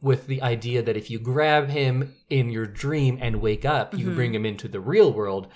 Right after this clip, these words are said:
Speaker 1: And they try to do that, and Doc is able to put people to sleep and wake them up instantly.
Speaker 2: Yeah.
Speaker 1: I'd love one of those machines.
Speaker 2: Yeah, that would be really cool.
Speaker 1: I couldn't fall asleep until about four thirty last night, so I could have just been like, "Bloop."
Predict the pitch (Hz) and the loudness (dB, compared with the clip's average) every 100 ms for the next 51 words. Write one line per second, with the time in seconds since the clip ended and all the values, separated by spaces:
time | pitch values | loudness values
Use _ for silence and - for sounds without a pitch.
0 | - - _ _ - 151 135 123 120 - | -20 -20 _ _ -4 2 2 0 -4 -14
1 | - 147 131 - 196 175 151 139 147 135 | -10 0 0 2 0 2 0 0 -2 0
2 | 131 135 131 - 120 113 107 117 131 135 | 2 2 0 -4 -4 -4 -2 2 2 2
3 | 110 117 110 - - 113 117 110 104 104 | -2 -2 -2 -4 -4 -4 -4 -10 -10 -10
4 | 120 120 113 107 104 104 - 104 120 135 | -6 -6 -6 -8 -4 -4 -4 -4 -4 -4
5 | 127 135 - 208 277 349 208 233 214 202 | -4 -4 -4 -8 -10 -6 -2 -2 -2 4
6 | 196 220 110 135 180 104 95 92 - 107 | 4 4 0 0 0 -2 -4 -10 -10 -10
7 | 160 92 - _ 208 214 180 208 269 240 | -10 -14 -20 _ 4 6 8 6 6 2
8 | 202 175 170 165 226 202 87 - 104 147 | -2 -2 -2 -2 -4 0 0 -2 -2 0
9 | 170 156 127 135 113 110 113 117 - 131 | 2 0 0 2 2 0 0 0 0 -4
10 | 135 135 135 135 131 220 233 240 190 131 | -2 -2 0 -2 0 -2 0 2 2 2
11 | 107 101 - 113 101 98 139 139 175 170 | -2 -6 -6 -6 -6 -4 -4 0 0 0
12 | 127 113 123 95 95 190 427 453 | -4 -4 -8 -10 -12 6 6 6